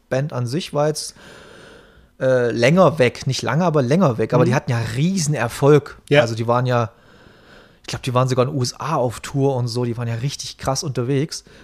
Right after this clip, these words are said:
Speaker 1: Und bringen anscheinend auch jetzt neue Sachen raus, als neues Album und mit dem, äh, Song Bedroom Exile.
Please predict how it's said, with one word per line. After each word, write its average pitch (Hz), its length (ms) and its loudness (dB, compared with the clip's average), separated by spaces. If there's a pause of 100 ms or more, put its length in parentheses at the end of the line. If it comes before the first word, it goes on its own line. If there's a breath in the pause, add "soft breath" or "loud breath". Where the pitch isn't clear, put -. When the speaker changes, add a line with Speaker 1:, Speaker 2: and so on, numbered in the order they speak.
(600 soft breath)
Speaker 1:
Und 165 260 4
bringen 190 200 0
anscheinend 196 340 0
auch 233 120 -4
jetzt 254 160 -4
neue 135 220 2
Sachen 123 300 -2
raus, 127 420 0
als - 140 -8
neues 123 200 -4
Album 135 380 0
und 147 140 -2
mit 143 160 -4
dem, 139 320 -6 (340)
äh, 127 300 0
Song 143 480 -2
Bedroom 143 400 0
Exile. 131 680 -2